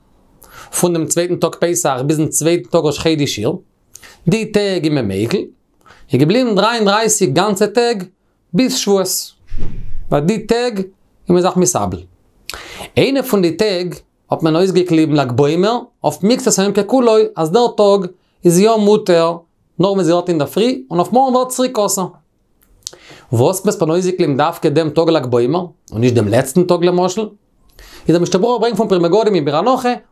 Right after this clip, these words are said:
אולי מאיזה טעם, און איך מסביר וואס. אין ביאור המוסף ווארט געברענגט, אז אין דער וו שטייט, אז כדי צו ווייזן, אז דער נומער איז דריי און דרייסיג, האט מען אויסגעקליבן ל"ג,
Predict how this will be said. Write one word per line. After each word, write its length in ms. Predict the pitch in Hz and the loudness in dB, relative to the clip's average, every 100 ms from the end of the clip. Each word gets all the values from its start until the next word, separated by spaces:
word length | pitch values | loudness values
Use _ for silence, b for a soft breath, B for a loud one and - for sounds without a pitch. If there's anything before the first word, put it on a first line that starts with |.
| _ - | _ 2
אולי 320 | 311 294 262 | 4 2 2
מאיזה 380 | 240 233 208 196 | 2 2 2 0
טעם, 240 | 160 147 147 | 0 -2 -2
און 120 | 196 | -2
איך 140 | 196 | 0
מסביר 340 | 202 202 160 139 | 2 2 2 2
וואס. 300 | 110 - - 240 | 0 -8 -4 2
אין 120 | 240 | 4
ביאור 180 | 302 269 | 4 4
המוסף 220 | 226 226 | 2 2
ווארט 160 | 214 180 | 0 0
געברענגט, 460 | 165 160 220 - - | 0 0 -2 -6 -4
אז 140 | 139 | 0
אין 80 | 151 | 2
דער 100 | 143 | 2
וו 180 | 165 233 | 2 2
שטייט, 380 | - 180 - - _ _ _ - - - _ - - - B B B B | 2 0 0 -6 _ _ _ -20 -20 -20 _ -20 -16 -16 B B B B
אז 720 | 147 139 123 113 101 95 95 87 _ - - - - - _ _ - - - - - | -4 -4 -4 -4 -4 -4 -8 -16 _ -20 -20 -20 -20 -20 _ _ -20 -20 -20 -12 -2
כדי 300 | 123 143 220 | 0 2 0
צו 220 | - 151 | -2 -2
ווייזן, 480 | 160 214 165 113 87 - _ - | -2 -2 -4 -6 -8 -14 _ -4
אז 180 | 131 117 | 0 0
דער 140 | 127 | 2
נומער 520 | 131 143 233 233 175 | 2 2 2 2 2
איז 140 | 143 127 | 0 0
דריי 200 | 160 196 | 0 -2
און 80 | |
דרייסיג, 440 | 208 277 269 - 214 | -2 -2 -2 -4 -4
האט 120 | 185 | 0
מען 60 | 190 | 0
אויסגעקליבן 500 | 226 226 208 202 190 | 0 -2 0 2 4
ל"ג, 400 | 202 226 127 | 4 2 -2